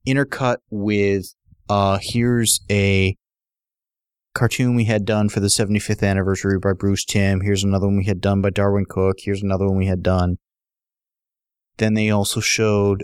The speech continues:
they, they called them trailers, but really it was like the commercials or whatever for, um,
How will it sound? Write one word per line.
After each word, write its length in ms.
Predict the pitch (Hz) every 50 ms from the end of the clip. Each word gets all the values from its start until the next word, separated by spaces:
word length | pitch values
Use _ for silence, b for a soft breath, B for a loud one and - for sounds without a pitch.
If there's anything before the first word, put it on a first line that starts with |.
| - -
they, 160 | - 139 151
they 100 | - 180
called 240 | 175 - 254 262 -
them 100 | 120 110
trailers, 380 | - - 98 95 92 92 90 -
but 180 | - 104 -
really 280 | - 113 110 104 101 95
it 60 | 87
was 120 | 87 92
like 140 | 98 92 85 -
the 100 | - -
commercials 500 | 101 98 98 95 87 - - 92 87 90
or 60 | 90
whatever 420 | 90 92 90 90 85 80 87 82 - - -
for, 500 | - 95 92 90 90 85 85 82 80 - - _ _ _ _ _ _ _ _ _ _ _
um, 580 | 92 92 92 90 87 85 87 85 85 85 85